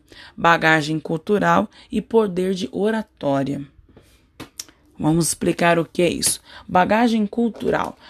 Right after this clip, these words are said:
Bagagem cultural que vocês estão fazendo agora.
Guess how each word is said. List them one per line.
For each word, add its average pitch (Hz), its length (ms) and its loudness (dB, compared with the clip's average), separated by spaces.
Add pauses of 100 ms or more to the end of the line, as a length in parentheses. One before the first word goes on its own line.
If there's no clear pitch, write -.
(120)
Bagagem 240 480 2
cultural 226 420 0
que - 80 -10
vocês 226 140 -2
estão 240 160 -2
fazendo 226 420 -2
agora. 185 460 2